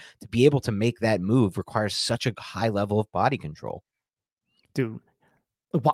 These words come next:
Speaker 2: once he puts that inside foot into the ground to fake
Speaker 1: Yeah.
Speaker 2: like he's going inside, I don't know how he
Speaker 1: Is able to do
Speaker 2: smoothly
Speaker 1: it,
Speaker 2: tr-,
Speaker 1: right.
Speaker 2: how, how he smoothly transitions to go outside. And it just looks, like, robotic, man. It is, it is, it is a perfect move. This is a perfect move.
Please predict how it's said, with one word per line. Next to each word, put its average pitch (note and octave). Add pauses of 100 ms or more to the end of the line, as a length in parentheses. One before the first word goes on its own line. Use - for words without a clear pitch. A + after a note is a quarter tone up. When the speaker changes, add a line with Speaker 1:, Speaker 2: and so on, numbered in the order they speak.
(140)
Speaker 2:
once A3
he -
puts -
that F3
inside F3
foot E3
into D#3+
the C#3+
ground C3
to B2+
fake C3+
Speaker 1:
Yeah. F3+
Speaker 2:
like D3+
he's C#3+
going D3
inside, E3
I D#3
don't B3
know A3
how C#3+
he C#3 (560)
Speaker 1:
Is E2+
able G2
to -
do E3
Speaker 2:
smoothly G#3
Speaker 1:
it, D#3+
Speaker 2:
tr-, G#2
Speaker 1:
right. E2 (160)
Speaker 2:
how, E3 (180)
how F3+
he G#3+
smoothly F#3
transitions D3
to C3+
go C3+
outside. B2
And D#3
it D#3
just F3+
looks, F3+
like, D#3 (280)
robotic, C3
man. G#2+
It C3
is, E3
it F#3
is, G#3+
it G#3
is A3+
a G#3+
perfect -
move. D3+ (160)
This F#3+
is B3
a A#3+
perfect G3
move. D3+